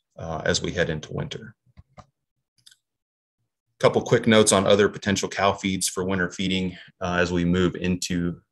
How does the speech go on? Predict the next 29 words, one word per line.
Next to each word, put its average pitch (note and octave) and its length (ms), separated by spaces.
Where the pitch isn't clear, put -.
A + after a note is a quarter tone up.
uh, F2 220
the F#2 120
fall F2+ 300
and E2+ 120
winter. F2+ 320
So G2 500
obviously G#2 440
we G2 140
get F#2 300
emergency F#2 500
release F2+ 520
of E2+ 420
C - 160
R E2+ 160
P F#2 260
for - 160
haying E2+ 280
and E2 100
grazing G2+ 580
if F2 160
we F2+ 60
get F2 200
to E2+ 120
a E2 60
certain F2 260
degree E2+ 300
of D#2+ 100
drought F2 240
stress. - 520